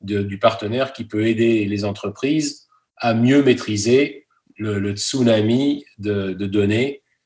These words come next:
qui sont créées aujourd'hui et qui ne font qu'accélérer, car je suis absolument convaincu, pour terminer, que la crise, euh, covid va accélérer la transition vers le cloud public, va augmenter encore les quantités de données à cause de la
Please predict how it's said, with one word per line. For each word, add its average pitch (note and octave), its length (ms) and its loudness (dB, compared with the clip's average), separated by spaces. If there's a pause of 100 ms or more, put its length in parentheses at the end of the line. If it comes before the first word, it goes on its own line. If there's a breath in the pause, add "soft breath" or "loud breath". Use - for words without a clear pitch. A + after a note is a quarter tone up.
(160)
qui G#2 120 -8
sont G#2+ 200 -2
créées G#2 340 0
aujourd'hui G2+ 460 0
et C#3 100 4
qui G#2+ 100 0
ne G2 60 2
font B2+ 260 0
qu'accélérer, G#2+ 840 0
car G2 320 2 (360)
je G2+ 140 -4
suis A2 180 0
absolument A#2 480 2
convaincu, G#2+ 460 2
pour G#2 160 -2
terminer, A#2 500 2
que - 160 -4
la G2+ 160 4
crise, G#2 580 -2 (360)
euh, F#2+ 160 -6
covid A2 560 2 (480)
va C3+ 240 0
accélérer B2 600 2
la A2+ 140 0
transition B2 460 -2
vers A2+ 100 -2
le G#2 120 -2
cloud G#2 260 -4
public, A2+ 540 -6 (420)
va A#2+ 460 0
augmenter C#3+ 460 4
encore C3 380 4
les A2+ 100 0
quantités A2 360 -2
de G2+ 100 -4
données A2 320 4
à B2 80 2
cause A2+ 280 -2
de G#2+ 100 0
la G2+ 240 -2